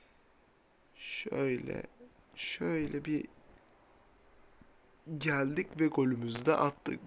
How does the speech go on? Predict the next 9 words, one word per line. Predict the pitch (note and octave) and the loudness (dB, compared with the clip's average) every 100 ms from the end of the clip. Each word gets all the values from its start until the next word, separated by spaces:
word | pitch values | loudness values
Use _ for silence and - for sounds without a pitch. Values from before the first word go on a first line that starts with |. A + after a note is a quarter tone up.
| - - - | -16 -16 -10
Ohohoho. | - - D3 - B2 - A#2 B2 - - - - - - - - - - - - - - - - _ - - - - - _ - - - - - - - - - - | -8 2 2 2 -4 -4 -4 -4 -8 -10 -12 -12 -20 -20 -12 -12 -12 -20 -20 -20 -20 -20 -20 -20 _ -20 -20 -20 -20 -20 _ -20 -20 -20 -20 -20 -20 -20 -20 -18 -14
Şöyle | - - - B2 B2 - - | -8 -4 0 2 0 -2 -6
gel | - C3+ | -2 0
buraya. | B2 G#2+ F#2+ G#2+ - - - - _ - | 0 -2 -6 -10 -18 -20 -20 -20 _ -6
Sana | - - G#2+ G#2+ | -6 -4 -6 -6
vururum | A2 A#2 B2 B2 A#2+ | -6 -2 -2 -2 -4
böyle | A2 G#2+ G#2 B2+ | -4 -6 -6 -8
işte. | B2 - - A#1+ - - - - - - - - - - - - - - - - - - - - - _ _ - - _ - - - - - - _ _ _ _ _ - - - - - - | -6 -8 -8 -12 -16 -20 -20 -20 -16 -16 -16 -20 -20 -20 -20 -20 -20 -20 -20 -20 -20 -20 -20 -20 -20 _ _ -20 -20 _ -20 -20 -20 -20 -20 -20 _ _ _ _ _ -20 -20 -20 -20 -20 -8
Ah, | - C#3+ A#2 | -4 -4 -6